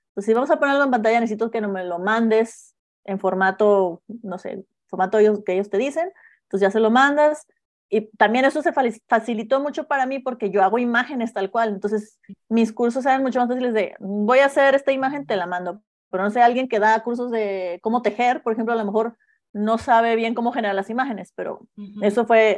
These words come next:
Speaker 1: eh, ahí también te ayudan, ellos te apoyan mucho en eso. Hay varias personas, hay mu-,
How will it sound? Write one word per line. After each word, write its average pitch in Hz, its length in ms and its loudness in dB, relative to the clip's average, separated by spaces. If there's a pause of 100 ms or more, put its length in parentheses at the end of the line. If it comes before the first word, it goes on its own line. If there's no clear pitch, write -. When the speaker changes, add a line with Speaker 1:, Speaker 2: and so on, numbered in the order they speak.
Speaker 1:
eh, 220 120 2
ahí 220 200 4
también 262 240 0
te 254 60 2
ayudan, 233 300 -2
ellos 226 160 -6
te 214 80 -2
apoyan 208 340 -4
mucho 202 240 -6
en 185 100 -8
eso. 196 240 -14 (340)
Hay 226 140 6
varias 254 340 6
personas, 226 380 0
hay 220 220 0
mu-, 220 260 -2